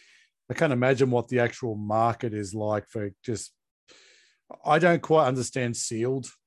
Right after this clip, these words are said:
items. I've dabbled with Pokemon. I bought a sealed, um, which one did we get? The Champions Path Elite Trainer box, going, "I'm just gonna buy it and I'll put it there." A buddy of mine bought one and made, like, three grand off cards.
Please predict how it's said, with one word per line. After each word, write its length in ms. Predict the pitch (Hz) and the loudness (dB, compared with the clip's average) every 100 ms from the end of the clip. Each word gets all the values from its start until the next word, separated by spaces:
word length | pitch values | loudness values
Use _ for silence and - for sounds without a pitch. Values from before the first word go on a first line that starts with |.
| _ _ - | _ _ -4
items. 460 | 120 120 139 123 | 0 2 0 -2
I've 200 | 143 110 - _ _ _ - | -6 -8 -10 _ _ _ 0
dabbled 300 | 139 123 120 | 2 2 0
with 140 | 113 - | -4 -2
Pokemon. 580 | 120 117 135 139 139 120 _ _ _ _ _ - | -4 -2 -4 -2 -4 -8 _ _ _ _ _ -4
I 100 | 117 | -2
bought 240 | 104 127 | 0 0
a 80 | 117 | 0
sealed, 560 | - 131 117 113 113 - | -2 -4 0 0 -2 -6
um, 560 | 110 107 110 107 104 - _ | -6 -2 -2 -2 -6 -12 _
which 180 | 143 - | -16 -6
one 100 | 139 | -4
did 160 | 123 107 | -2 -4
we 80 | |
get? 340 | 110 127 117 120 _ _ _ _ _ _ _ _ - _ _ _ _ - | -2 2 2 0 _ _ _ _ _ _ _ _ -20 _ _ _ _ -10
The 80 | |
Champions 480 | 123 139 127 131 120 | -4 0 0 0 -6
Path 300 | - 123 123 | -4 -2 0
Elite 240 | 113 120 135 | -2 -4 -6
Trainer 280 | 110 120 | -8 -4
box, 260 | 123 135 - | 0 0 -2
going, 180 | 120 120 | -4 -2
"I'm 80 | 180 | -2
just 100 | - | -2
gonna 160 | 185 | -2
buy 420 | 139 120 117 123 120 | 0 4 4 4 2
it 100 | - _ _ _ _ _ - | -2 _ _ _ _ _ -12
and 120 | 117 | -6
I'll 80 | 113 | -6
put 180 | - 120 | -4 -6
it 140 | 117 | -4
there." 180 | 104 107 | -2 -2
A 60 | 101 | 0
buddy 240 | 113 113 | 0 0
of 60 | 110 | 2
mine 200 | 110 101 | 0 0
bought 220 | 110 120 | -4 -4
one 140 | 107 | -2
and 100 | 104 | -2
made, 220 | 104 104 104 | -2 -4 -2
like, 280 | 101 101 | -2 -2
three 260 | - - 107 | -6 -10 -8
grand 340 | 104 95 110 | -8 -10 -8
off 120 | 107 - | -10 -10
cards. 520 | - 107 135 131 - | -14 -10 -10 -10 -14